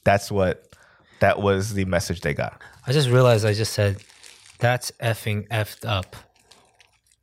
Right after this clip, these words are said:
Speaker 2: So much for just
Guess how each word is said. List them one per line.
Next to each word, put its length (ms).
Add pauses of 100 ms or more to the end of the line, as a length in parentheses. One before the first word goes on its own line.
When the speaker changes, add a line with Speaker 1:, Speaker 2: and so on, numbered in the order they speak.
(920)
Speaker 2:
So 240
much 240
for 440 (460)
just 280